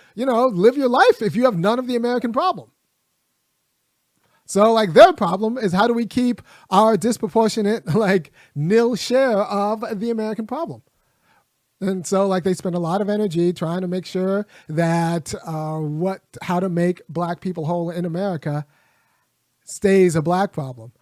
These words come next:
and it stays conceived as a black problem and not a white problem. And so that's a no small number of, like, no small amount of energy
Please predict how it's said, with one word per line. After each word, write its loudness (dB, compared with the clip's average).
and 0
it -2
stays 0
conceived -4
as -4
a -8
black -6
problem -8
and -10
not -4
a -6
white -6
problem. -14
And -6
so 0
that's -2
a -4
no -2
small -2
number -2
of, -4
like, -6
no -6
small -8
amount -8
of -14
energy -6